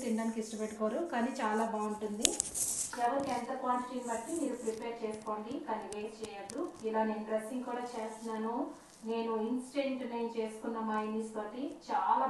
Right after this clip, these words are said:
బాగుంటుంది. ఈ ఇన్స్టెంట్ మయోనీస్ కూడా లింక్ నేను మీకు కింద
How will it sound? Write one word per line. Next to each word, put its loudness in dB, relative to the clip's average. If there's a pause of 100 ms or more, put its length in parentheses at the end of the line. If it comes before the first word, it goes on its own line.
బాగుంటుంది. 4 (500)
ఈ -10 (140)
ఇన్స్టెంట్ 0
మయోనీస్ 2
కూడా 0 (100)
లింక్ -2 (160)
నేను 0 (460)
మీకు 0 (360)
కింద 0